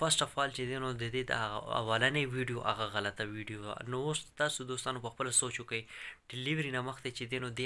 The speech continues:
خپله ویډیو د خېټې هغه نو چا هم وله جوړه کړې ده، دا په خپله ناسته په بیډ باندې نو هغه ویډیو راغلې ده. نو هغه چې دی نو ښه خبره ده که بده خبره ده، نو تاسو ته په خپله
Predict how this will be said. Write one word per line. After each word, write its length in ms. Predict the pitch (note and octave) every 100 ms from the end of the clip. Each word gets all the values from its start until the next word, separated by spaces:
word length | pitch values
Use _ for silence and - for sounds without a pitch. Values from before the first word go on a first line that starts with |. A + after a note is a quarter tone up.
| A#2+
خپله 180 | - B2
ویډیو 280 | A#2 B2+ A#2+
د 40 | A2 -
خېټې 220 | C3 A#2
هغه 160 | A2 A2 - - - - -
نو 40 | A#2+
چا 100 | D#3 D3+
هم 80 | C#3+
وله 200 | B2+ B2
جوړه 260 | A#2+ A#2 A#2
کړې 180 | B2 A#2+
ده، 60 | A#2
دا 180 | A2 A#2+
په 80 | A#2 -
خپله 200 | A#2+ A#2 - A#2
ناسته 260 | A#2 A#2 A2+ A2+
په 60 | A2+ G#2+
بیډ 160 | A#2+ A#2
باندې 200 | A#2 A2+ A2+
نو 40 | - B2
هغه 160 | A#2+
ویډیو 300 | A#2+ A#2+ A#2
راغلې 260 | A2 A#2 A#2 A2
ده. 60 | G#2
نو 60 | G#2 G#2
هغه 140 | A#2 -
چې 60 | A2+
دی 80 | A#2+
نو 60 | A2+ -
ښه 80 | B2+
خبره 300 | C3+ B2+ A#2+ A2+
ده 80 | G#2+ - _ _ _ _ - - - -
که 60 | A#2
بده 160 | A#2+ A2+
خبره 280 | A2+ A2 G#2+
ده، 100 | A2+ A#2
نو 40 | A#2+ D3+
تاسو 180 | D3 C3
ته 100 | B2+ C3
په 40 | -
خپله 180 | C3